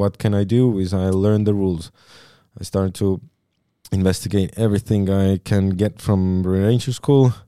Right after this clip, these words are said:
and I got enough information to know that, uh, the key success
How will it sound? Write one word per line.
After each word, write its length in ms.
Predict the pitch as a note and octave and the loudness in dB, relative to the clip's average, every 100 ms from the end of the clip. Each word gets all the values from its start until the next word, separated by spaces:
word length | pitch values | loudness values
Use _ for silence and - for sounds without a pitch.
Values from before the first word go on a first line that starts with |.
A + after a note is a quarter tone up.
| _ _ _ - | _ _ _ -8
and 300 | G2 F#2+ - | -4 -2 -4
I 200 | - G2 | -4 -2
got 220 | G2+ G#2+ - | 0 0 -2
enough 480 | G2 G#2 G#2 A#2+ - | -2 0 0 0 0
information 580 | A2 - G#2+ G#2+ A2 G#2+ - | -2 -2 0 0 0 -2 0
to 60 | |
know 200 | G#2 G#2+ | 2 2
that, 280 | G#2+ G2 F2+ _ | 2 0 -2 _
uh, 460 | F#2 F2+ F#2 F2+ F2+ | -4 0 0 0 -2
the 100 | F2 - | -6 -8
key 200 | - G#2 | -4 -4
success 580 | - F#2 - G#2 - | -4 -6 -2 -2 -2